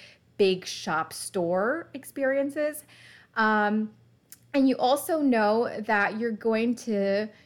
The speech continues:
you know, if you, if you go at the right time, you're gonna get to experience and taste some of the products and services.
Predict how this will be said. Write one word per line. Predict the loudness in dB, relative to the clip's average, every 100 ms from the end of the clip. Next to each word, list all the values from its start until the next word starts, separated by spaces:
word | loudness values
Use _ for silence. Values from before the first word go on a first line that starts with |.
| _
you | -4
know, | 0 2 2
if | -2
you, | -4 -8 -8
if | -10
you | -6
go | -2
at | -2
the | 2
right | 0 0
time, | -8 -6 -2 -2
you're | -2 -2
gonna | 0 0
get | -2 -4
to | -6
experience | -8 -8 -10 -6 -2 0 0 -2 -6
and | -10 -12
taste | -10 -6 -6 -8
some | -10 -8 -6
of | -8
the | -12
products | -16 -12 -10 -10 -12
and | -14 -14
services. | -14 -14 -16 -14 -14 -14